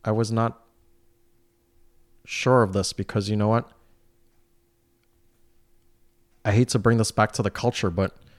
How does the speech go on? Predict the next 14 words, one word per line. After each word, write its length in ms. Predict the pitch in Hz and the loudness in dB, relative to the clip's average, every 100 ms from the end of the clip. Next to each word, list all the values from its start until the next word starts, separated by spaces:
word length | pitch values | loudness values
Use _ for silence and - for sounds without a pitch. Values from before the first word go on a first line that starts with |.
| _ - _ _ _ _ _ _ _ _ | _ -20 _ _ _ _ _ _ _ _
in 140 | 117 113 | 0 2
my 220 | 110 131 | 4 4
culture, 680 | - 117 117 - 147 160 - _ _ _ _ _ _ _ _ - | 2 0 2 2 2 0 -6 _ _ _ _ _ _ _ _ -2
there's 240 | 113 104 107 | 0 2 4
not 280 | 117 123 | 4 4
many 280 | 113 110 117 | 2 2 2
single 400 | 117 - 107 107 | 0 0 0 0
family 400 | - 113 104 104 | -2 -2 -2 -2
households. 680 | 90 98 - 90 87 - - _ _ _ _ _ _ _ _ _ _ _ _ _ _ _ - _ - _ _ | -4 -4 -6 -8 -10 -12 -14 _ _ _ _ _ _ _ _ _ _ _ _ _ _ _ -20 _ -20 _ _
You 80 | 104 | -2
know 80 | 101 | 0
what 80 | |
I 40 | 101 | 0
mean? 240 | 104 127 | -2 -4